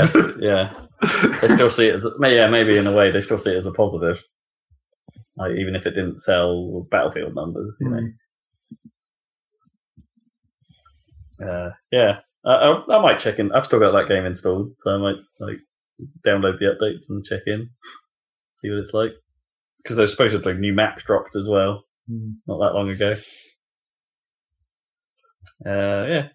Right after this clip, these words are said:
Speaker 1: Titanfall, cool game. Uh, and speaking of, like, multiplayer games with updates, uh, Doomfist got officially released on Overwatch.
Speaker 2: <laughs> Eventually.
Speaker 1: And he seems kind of interesting.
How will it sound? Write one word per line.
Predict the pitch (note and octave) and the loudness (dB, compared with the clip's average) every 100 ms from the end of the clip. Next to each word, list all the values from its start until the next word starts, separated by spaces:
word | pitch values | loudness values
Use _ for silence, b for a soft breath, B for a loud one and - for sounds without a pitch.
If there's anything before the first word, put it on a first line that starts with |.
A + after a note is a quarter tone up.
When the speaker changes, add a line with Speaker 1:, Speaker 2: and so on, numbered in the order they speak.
| - | -12
Speaker 1:
Titanfall, | C3+ A#2+ G#2+ - _ | -10 -8 -10 -10 _
cool | B2 | -6
game. | A#2 A2+ A#2 _ _ _ _ _ _ | -4 -4 -6 _ _ _ _ _ _
Uh, | A2+ A2+ A2+ A2 A2 - - | 2 4 4 4 4 2 -4
and | C#3 A#2+ | -10 -4
speaking | D#3 C#3+ | -2 0
of, | A2+ B2+ | 0 0
like, | A2+ | 0
multiplayer | B2 A2 B2+ G#2+ | 0 -2 2 2
games | A2 G#2+ | 2 0
with | A2 | 2
updates, | A#2+ - A#2+ B2+ - - - - | 0 2 0 -2 -12 -14 -14 0
uh, | G#2+ G#2 G#2 A#2+ | 4 4 2 0
Doomfist | D3+ D#3+ B2+ A2+ G#2 G2 G#2 - - - | 2 4 4 2 0 0 -2 -2 -6 -6
got | - - A2 | -4 -2 -2
officially | - C3+ - A2+ | 0 -4 -2 -2
released | A2 G2+ G2+ - | 0 0 0 0
on | G2+ | -2
Overwatch. | F2+ F2+ F#2 E2 - - - _ _ C3+ | 0 -2 0 -4 -4 -8 -20 _ _ -12
Speaker 2:
<laughs> | F2 E2 - _ A#2 | -10 -10 -14 _ -8
Eventually. | A2 G#2 - G2 G2 | -4 -4 -6 -14 -4
Speaker 1:
And | G#2+ G2+ G2 G2 - - - | 0 2 2 -2 -6 -10 0
he | D#4+ F4 E4+ | 4 8 6
seems | D#4 - - - - - D#4 C4 G3 - | 4 -2 -14 -14 -6 2 4 4 0 -6
kind | - D#3+ E3+ F3 | -2 2 2 2
of | F3 | 2
interesting. | F3+ E3+ A2+ - F2+ | 2 2 0 0 -2